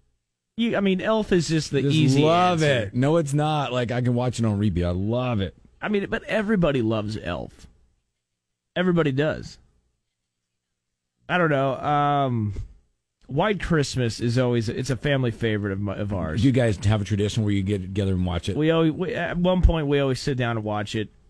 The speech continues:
Speaker 1: It's just, uh,
Speaker 2: You tear up?
Speaker 1: No, I don't tear
Speaker 2: Oh,
Speaker 1: up.
Speaker 2: I just asked.
Speaker 1: No, no. Uh, but it's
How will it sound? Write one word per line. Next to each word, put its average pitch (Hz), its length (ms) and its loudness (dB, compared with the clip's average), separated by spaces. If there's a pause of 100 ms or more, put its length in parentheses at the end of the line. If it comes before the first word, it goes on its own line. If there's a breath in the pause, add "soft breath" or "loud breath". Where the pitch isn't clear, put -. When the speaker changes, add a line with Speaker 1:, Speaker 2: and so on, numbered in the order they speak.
(120)
Speaker 1:
It's 131 260 -6
just, 123 360 -4
uh, 107 240 -2 (180)
Speaker 2:
You 120 80 0
tear 110 300 2
up? 107 120 -4 (560 soft breath)
Speaker 1:
No, 214 140 0
I 123 80 -2
don't 101 160 -6
tear 92 260 -4
Speaker 2:
Oh, 113 60 2
Speaker 1:
up. 104 140 2
Speaker 2:
I 82 80 0
just - 160 -6
asked. 65 200 -8 (140)
Speaker 1:
No, 98 460 -4 (120)
no. 95 440 -4 (360)
Uh, 98 220 -6
but 90 320 -4
it's 85 460 -6